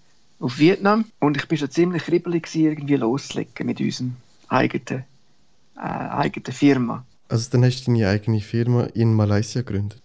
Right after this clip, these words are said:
Speaker 1: Jein, also ich, ich habe eine Einzelfirma in der Schweiz gegründet, hat zumal die Bike and Tours geheissen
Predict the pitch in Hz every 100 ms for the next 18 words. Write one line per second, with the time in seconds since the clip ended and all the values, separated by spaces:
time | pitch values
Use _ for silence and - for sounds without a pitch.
0 | - 131 127 143 139 120 127 131 123 -
1 | _ - - - - - 147 143 151 180
2 | - - 165 156 143 135 165 202 - 220
3 | 233 262 - - - 151 165 - 180 175
4 | 156 - 151 156 - 175 180 180 - _
5 | _ - _ - 160 196 202 240